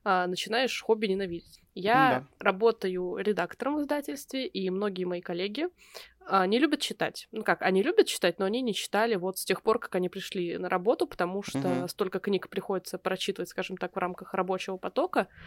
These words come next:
Speaker 1: что на какие-то другие, а, времени и желания, и сил не остается. Они, мол, говорят, сразу начинают цепляться за какие-то косяки, там, верстки,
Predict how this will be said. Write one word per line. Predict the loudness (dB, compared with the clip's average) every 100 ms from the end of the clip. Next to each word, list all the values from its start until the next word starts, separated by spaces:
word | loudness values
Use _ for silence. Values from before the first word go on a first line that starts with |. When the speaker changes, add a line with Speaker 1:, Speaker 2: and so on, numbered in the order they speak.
| -18 -10
Speaker 1:
что | -4 6 8 8
на | 4 2 2
какие-то | -2 -6 -6 -6
другие, | -8 -6 0 0 0 -6 -20 _ _ _ 0
а, | 0 0
времени | 2 2 4 4 2
и |
желания, | 2 4 4 4 0
и |
сил | 0 -2
не | 0
остается. | 0 0 -2 -2 -4
Они, | -4 -2
мол, | -2 -2
говорят, | -2 -2 -4
сразу | -2 -2 -2
начинают | -6 -6 -6 -8
цепляться | -6 -4 -4 -6
за | -6 -6 -8
какие-то | -14 -12 -10
косяки, | -10 -12 -8 -6
там, | -6 -8
верстки, | -2 4 4 4 -2 0 2 2